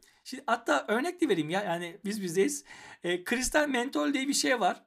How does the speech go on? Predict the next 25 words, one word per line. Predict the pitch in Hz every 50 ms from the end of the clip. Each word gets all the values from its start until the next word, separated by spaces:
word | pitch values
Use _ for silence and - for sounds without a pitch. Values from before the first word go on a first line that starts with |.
| _ 165
Bu | 165 165
böyle | 180 180 185 190 180 185 - - - 156
şey, | 147 - - 160 135 143 170
burun | 165 151 180 185 185
açıcı | 175 147 - 160 147 156 165 151 151 180
şeyler. | - 160 135 139 196 294 381 - - _ _ - - - - _ _ _ - - - - _ -
Ama | 226 330 359
yani | 269 240 285 294 220
hiç | - 294 285 - -
görmedim | 170 220 277 339 349 349 311 285 294 294 269
ve | 240
nasıl | 277 - 311 311
olduğunu | 302 294 294 277 277
bilmiyorum. | 302 294 311 294 269 220 226 294 320 - -
Onu | 226 262 285 254 262
araştırırken | 269 247 277 269 - 359 339 - - 208 - -
alttaki | 180 208 208 - 254 226 - 254
recommendation'lar | 262 233 220 233 262 277 277 285 311 311 - - 254 233 -
sayesinde | - - 220 202 202 196 196 - 202 214 254 370 480 - - - - - - - - - 160 143
doğru | 165 196 226 240 262 277 294
ürünü | 277 247 262 247 240
alabileceğimi | - - 180 202 214 208 196 214 214 208 202 196 - 208 208 208 208 214 220
öğrendim. | 190 170 160 151 139 131 131 123 110 113 120
Yani | 127 135 139 147 156 160 175
ve | 214 220 220